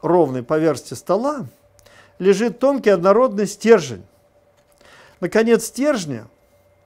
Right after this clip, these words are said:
перпендикулярно оси этого стержня,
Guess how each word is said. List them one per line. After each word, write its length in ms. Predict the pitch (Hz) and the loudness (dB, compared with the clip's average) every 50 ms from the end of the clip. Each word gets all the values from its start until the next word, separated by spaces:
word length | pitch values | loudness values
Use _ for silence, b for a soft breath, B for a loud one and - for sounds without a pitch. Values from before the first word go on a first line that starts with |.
| _ _ | _ _
перпендикулярно 1080 | - 185 180 180 - 196 190 196 196 - 220 240 220 208 185 156 135 131 135 127 117 127 - _ _ _ _ _ | -6 -6 -6 -2 -4 -4 -4 -4 -4 -2 0 4 4 4 4 4 2 -2 -8 -10 -10 -14 -18 _ _ _ _ _
оси 540 | 170 170 160 - - - - 190 196 160 | -10 -8 -8 -8 -10 -14 -12 -10 -8 -8
этого 340 | 139 139 127 - 147 139 143 | -8 -8 -10 -10 -10 -10 -10
стержня, 540 | 131 - _ 147 143 131 120 101 - 139 - | -12 -12 _ -8 -8 -8 -8 -8 -14 -20 -20